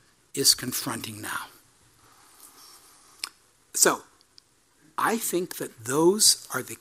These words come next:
key ingredients to really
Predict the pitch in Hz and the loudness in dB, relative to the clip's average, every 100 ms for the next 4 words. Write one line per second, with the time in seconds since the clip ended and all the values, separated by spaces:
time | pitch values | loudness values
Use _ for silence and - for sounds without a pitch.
0 | - - 196 185 202 247 156 139 127 139 | -8 -6 -4 -2 -4 -4 -4 -4 -2 0
1 | 139 - - - - - - _ _ _ | 0 -6 -14 -2 0 0 -4 _ _ _
2 | _ _ _ _ - _ _ _ - 143 | _ _ _ _ -20 _ _ _ -6 -6
3 | 120 - _ - 143 170 160 156 | -6 -16 _ 0 4 6 6 4